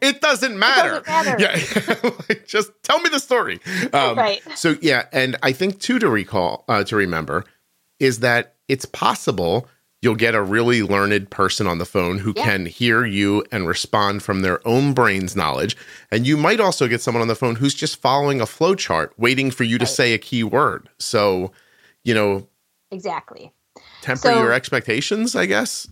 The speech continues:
Speaker 1: too.
Speaker 2: Right.
Speaker 1: Right.
Speaker 2: And definitely, you know, like I said, have the facts in order that you can tell them so they can direct what they need to tell you in the right way. And then, you know, if you really just don't know,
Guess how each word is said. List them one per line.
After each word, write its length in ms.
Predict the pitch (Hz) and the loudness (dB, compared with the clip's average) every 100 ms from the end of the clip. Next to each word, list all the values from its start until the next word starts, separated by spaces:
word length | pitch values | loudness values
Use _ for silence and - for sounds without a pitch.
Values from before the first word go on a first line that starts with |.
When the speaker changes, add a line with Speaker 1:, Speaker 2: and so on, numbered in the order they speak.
| - | -6
Speaker 1:
too. 240 | 165 202 | -2 -2
Speaker 2:
Right. 340 | 226 208 185 170 | 0 0 0 -2
Speaker 1:
Right. 220 | 117 185 | -2 0
Speaker 2:
And 220 | 277 302 294 | 2 2 2
definitely, 640 | 262 262 254 226 220 190 - | 0 0 -4 -2 -2 -4 -10
you 160 | 214 | -8
know, 180 | 208 202 | -4 -4
like 280 | 190 202 190 | -2 -2 -2
I 60 | 190 | -2
said, 200 | 202 190 | -2 -2
have 300 | 190 190 185 | 2 2 2
the 80 | 190 | -2
facts 440 | 202 170 170 - | 2 2 2 -6
in 100 | 175 | -6
order 420 | - 170 180 185 | -4 -2 0 2
that 200 | 180 175 | 2 0
you 140 | 175 - | -4 -6
can 200 | 175 180 | -6 0
tell 260 | 180 170 | 2 2
them 240 | 180 190 196 | 2 0 -2
so 180 | - | -4
they 180 | 170 170 | -4 -4
can 360 | 170 185 170 175 - - - | -4 -4 -4 -8 -12 -20 -2
direct 600 | 233 214 226 226 - - - _ _ _ _ _ - | 2 6 6 2 -6 -16 -16 _ _ _ _ _ -16
what 300 | 196 208 208 | 0 0 0
they 140 | 196 190 | -4 -4
need 260 | 190 185 | -4 -4
to 80 | 180 | -6
tell 300 | - - 170 | -6 -4 -4
you 340 | 175 190 196 | -6 -6 -6
in 180 | - 170 | -4 -4
the 100 | 165 | -2
right 340 | 170 160 156 - | 0 0 -2 -4
way. 440 | 170 143 135 - - | -4 -2 -2 -2 2
And 160 | 285 | 4
then, 320 | 302 294 277 277 - - - | 6 6 4 0 -10 -4 2
you 80 | 262 | 4
know, 120 | 262 | 6
if 160 | 233 | 4
you 220 | 233 311 269 | 2 -2 0
really 320 | 240 247 240 | 0 0 0
just 380 | 220 214 - 165 | 0 0 -2 -2
don't 280 | 196 196 | 0 0
know, 420 | 196 185 185 214 | 0 2 4 4